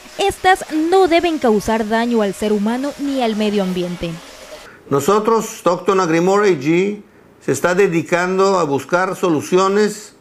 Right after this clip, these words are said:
Speaker 2: novedosas para control de enfermedades de plantas y nos hemos, eh, dedicado en los últimos diez años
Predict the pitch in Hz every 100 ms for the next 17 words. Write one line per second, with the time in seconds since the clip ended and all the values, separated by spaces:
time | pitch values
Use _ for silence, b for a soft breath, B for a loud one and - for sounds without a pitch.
0 | - 139 139 156 190 190 202 196 - -
1 | b b b b _ - 139 139 151 131
2 | 160 190 185 165 135 131 143 180 185 147
3 | 143 175 202 196 208 196 - - B B
4 | B B - 131 143 143 143 175 190 196
5 | - 160 147 139 135 123 120 135 123 117
6 | 185 196 190 180 - - 143 135 127 -
7 | - - - - 160 175 175 160 175 170
8 | 202 180 156 185 185